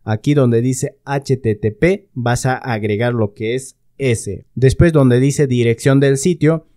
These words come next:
de la misma forma vas a agregar lo que es S después de H T T P, ¿ok? Entonces voy a agregar S. Luego voy a venir a la parte inferior. Ahora sí voy a hacer clic en este botón que dice guardar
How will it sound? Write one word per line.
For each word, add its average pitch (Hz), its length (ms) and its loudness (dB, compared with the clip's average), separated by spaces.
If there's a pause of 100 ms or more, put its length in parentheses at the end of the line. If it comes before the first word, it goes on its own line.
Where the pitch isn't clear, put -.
(240)
de 110 220 -6
la 110 140 -2
misma 143 400 2
forma 135 480 4
vas 123 280 -2
a 131 40 0
agregar 120 340 0
lo 120 180 0
que 127 140 -2
es 127 300 -4
S 170 480 -2
después 127 480 2
de 120 200 0
H 143 340 -2
T 120 180 0
T 101 160 -2
P, 90 340 -6
¿ok? - 140 -10
Entonces 127 640 -2
voy 117 220 -2
a 110 40 -2
agregar 107 540 -4
S. 165 440 0 (520)
Luego 156 400 6
voy 127 200 0
a 113 60 2
venir 123 300 2
a 117 80 0
la 117 160 -2
parte 135 260 -2
inferior. 127 640 2 (100)
Ahora 127 300 2
sí 151 200 -2
voy 127 260 0
a - 20 2
hacer 127 280 0
clic 131 380 -2
en 120 140 -2
este 123 180 0
botón 117 380 0
que 117 100 -6
dice 113 360 -2
guardar 120 640 -6